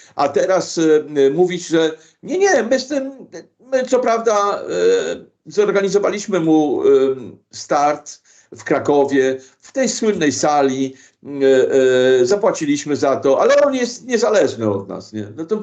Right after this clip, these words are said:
to trochę, jak to brzmi w ogóle, no? E, i szczerze mówiąc, myślałem, że Prawo i Sprawiedliwość jakby merytorycznie jest bardziej przygotowane, e, do tego i ma trochę wyobraźni politycznej, ale tu widzę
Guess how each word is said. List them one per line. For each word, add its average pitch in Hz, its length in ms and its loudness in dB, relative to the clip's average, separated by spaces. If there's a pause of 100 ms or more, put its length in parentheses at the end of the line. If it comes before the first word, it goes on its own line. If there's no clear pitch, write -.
(120)
to - 280 -4
trochę, 233 460 2
jak 262 180 -4
to 330 120 -2
brzmi 247 320 -2
w 113 80 0
ogóle, 104 360 0
no? 117 300 -2 (340)
E, 135 100 2 (500)
i 185 380 -4
szczerze 233 280 0
mówiąc, 208 440 -2
myślałem, 185 480 -4
że 233 140 0
Prawo 196 240 2
i 202 60 2
Sprawiedliwość 208 540 0 (580)
jakby 175 240 2
merytorycznie 196 580 2
jest 208 140 0
bardziej 226 320 -2
przygotowane, 127 640 -2
e, 113 380 2
do 123 200 0
tego 135 280 2
i 165 120 0
ma 208 160 -2
trochę 208 280 -4
wyobraźni 117 520 -2
politycznej, 117 680 -8 (360)
ale 175 240 -2
tu 190 120 0
widzę 151 560 -4